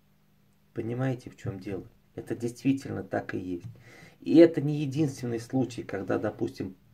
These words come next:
попался Альварес. Это в Мексике применяется, э, и применялось всегда, во все времена.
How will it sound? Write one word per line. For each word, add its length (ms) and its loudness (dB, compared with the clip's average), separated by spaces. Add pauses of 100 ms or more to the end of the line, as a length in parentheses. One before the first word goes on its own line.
попался 540 -2
Альварес. 540 -4 (260)
Это 200 4
в 60 6
Мексике 540 4
применяется, 840 -2 (540)
э, 240 -2 (580)
и 100 -4
применялось 640 4
всегда, 520 -2
во 120 0
все 240 0
времена. 560 -4